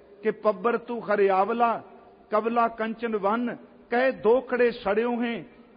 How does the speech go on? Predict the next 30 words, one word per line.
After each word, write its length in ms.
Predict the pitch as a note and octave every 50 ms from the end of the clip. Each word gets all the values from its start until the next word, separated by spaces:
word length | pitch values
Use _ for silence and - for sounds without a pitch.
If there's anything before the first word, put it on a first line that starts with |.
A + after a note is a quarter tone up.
| -
ਕਾਲੀ 420 | - A3 A#3+ C4+ D4 D#4 D#4+ D#4 C4+
ਹੋਈ 320 | - G#3+ A#3 B3 A#3+ A3+
ਆ 120 | A#3 A3+ G#3+
ਦਿਓਰੀ 460 | D3+ D#3+ G3+ A3+ A#3 A#3 A#3 A#3+ A3+
ਨਾਨਕ 540 | G#3 F#3+ F#3+ F#3+ G3+ G#3 A3 A#3 A3+ - G#3+
ਮੈਂ 320 | F#3+ F#3 G3 G3+ G#3+ A3+
ਤਨ 380 | A3+ - A#3 C4 C#4+ D#4+ D#4 - - - - - _ - _ -
ਭੰਗ।" 240 | A3+ G3 G3 G#3
ਉੱਥੇ 500 | - - - C4 D4 D4 D4 - E4+ E4
ਸਰੋਵਰ 520 | E4 - - - G#3 G#3+ A3 A#3+ C4 C#4+ D4
ਨਾਲ 320 | C4 A#3 G#3+ A#3 C#4 D#4+
ਵੀ 120 | E4 F4+ -
ਗੱਲਾਂ 300 | - C4 A#3 A3 G3+ F#3+
ਕੀਤੀਆਂ। 380 | - G3 - - - A#2+ - - - - - - _ _ _ _ _ - G#3+
ਹੁਣ 140 | A#3+ B3 A#3
ਦੇਖੋ 320 | F#3+ A3+ B3 A#3+ B3+ B3+
ਸੱਪ, 460 | B3 - - F#3+ - - - A#3+ A3 - - - - - - - _ _ _ _ _ _ _ _ _ _ _ _ _ _ _ _ _
ਸੁਣੋ, 320 | - G#3 A#3+ A3 G3 C3+ G#2+ A#2 - - _ - _ _ _ - _ _ - -
ਮਾਇਆ 380 | G3 G3+ G3+ G#3 A3+ B3 C4
ਨੂੰ 160 | C4 C4+ C4 F#3+
ਗੁਰੂ 240 | E3 A3 A#3+ B3
ਗ੍ਰੰਥ 240 | A3 A3+ A#3 B3 A#3+
ਸਾਹਿਬ 240 | A#3+ - A#3+ A#3+ A#3
'ਚ 100 | - A3+
ਨਾਗਣੀ 520 | G#3+ G3 F#3+ G3 F#3+ F#3 F#3+ G#3 A3 G#3
ਕਿਹਾ 220 | F3 - E3 D#3 C#3+
ਹੈ। 120 | - - - - - - - _ _ _ _ _ _ _ _ _ _ _ -
"ਮਾਇਆ 440 | F3 F#3 F#3+ G3 G3 A3 A#3 A#3 A#3+
ਹੋਈ 260 | A#3 F#3+ G3+ G3+ A3+
ਨਾਗਣੀ, 580 | A3 G3+ F#3 F3+ F3+ F3+ F3+ A3 A#3+ C#4 D#4+